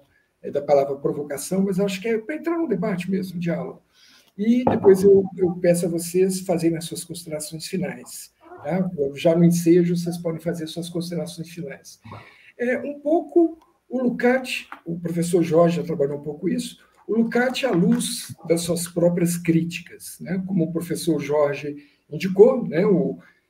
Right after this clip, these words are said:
é, o prefácio do Lukács, o post-, que ele vai escrever depois, né, numa reedição da sua obra, é extremamente duro, tanto com As Almas e as Formas, História e Consciências de Classe, quanto a, é, o romance histórico.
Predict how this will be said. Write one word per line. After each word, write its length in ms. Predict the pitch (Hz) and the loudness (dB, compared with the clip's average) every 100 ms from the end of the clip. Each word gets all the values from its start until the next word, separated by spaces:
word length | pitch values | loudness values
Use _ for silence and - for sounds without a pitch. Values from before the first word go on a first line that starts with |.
| _ | _
é, 240 | - 147 139 | -2 2 2
o 120 | 135 | 2
prefácio 580 | 165 - - 214 277 220 | 0 2 2 2 2 2
do 80 | 165 | 2
Lukács, 400 | - 156 139 - | 2 0 0 -4
o 100 | - | -2
post-, 320 | 170 - 170 | -2 -2 -6
que 120 | 160 | -4
ele 80 | 151 | -2
vai 100 | 165 | -2
escrever 300 | - 170 160 | 0 -2 -2
depois, 560 | 156 160 226 214 - | 0 6 8 8 4
né, 100 | 151 | 0
numa 180 | 175 - | 0 0
reedição 560 | 143 170 175 - 151 143 | 6 6 6 -2 -2 -2
da 80 | 139 | -4
sua 160 | 139 | 0
obra, 300 | 147 196 - - _ _ | 0 2 -2 -4 _ _
é 40 | - | -8
extremamente 680 | - 214 247 262 240 247 226 | 2 4 6 6 4 4 0
duro, 580 | 170 214 196 139 - - | 4 4 4 4 0 2
tanto 240 | 202 190 | 4 4
com 80 | 170 | 0
As 120 | 139 | -2
Almas 280 | 165 151 131 | -2 -2 -6
e 20 | |
as 140 | 127 - | -10 0
Formas, 580 | - 202 175 190 180 | 2 2 2 0 0
História 380 | 175 - 156 151 | -2 -2 -2 -2
e 40 | - | -2
Consciências 720 | 156 - 151 139 139 135 _ _ _ - | -8 -8 -10 -10 -12 -18 _ _ _ -20
de 100 | 127 | -4
Classe, 540 | 143 185 190 185 165 | 0 4 4 2 -2
quanto 260 | 165 156 147 | -4 0 0
a, 240 | 139 - _ _ _ | 0 -4 _ _ _
é, 140 | - 131 | -2 0
o 80 | 127 | 0
romance 340 | 160 151 - | -2 -6 -8
histórico. 640 | - - 170 175 190 - | -6 4 6 6 0 -8